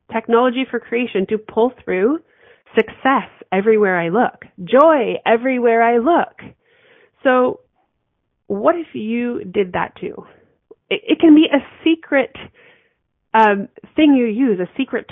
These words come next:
tool. You don't have to tell people that you're using it to deliver these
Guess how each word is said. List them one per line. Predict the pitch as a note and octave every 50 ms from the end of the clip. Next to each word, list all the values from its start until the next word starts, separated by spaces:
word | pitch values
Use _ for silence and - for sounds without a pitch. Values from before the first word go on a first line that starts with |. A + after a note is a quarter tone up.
| -
tool. | - C4+ D#4+ D#4+ A#3 - - - -
You | - A#3+
don't | B3+ D4+ E4
have | D#4 D4 C#4+ B3+ B3
to | - -
tell | - B3+ B3+ C#4 C#4
people | - - - A#3 A3 - G3+
that | G3+ F#3 F3
you're | F#3 F#3 G3
using | F#3+ F#3+ G#3 B3 B3+ B3 A3+ G3+
it | E3+ D#3+ - - - -
to | G#3 F#3+ F#3 F#3 - - - - _ _ _ _ _ _ _ -
deliver | A3+ A3+ G#3 G#3 G#3 A#3 C4 C4+ A3+
these | F#3+ G3 F#3+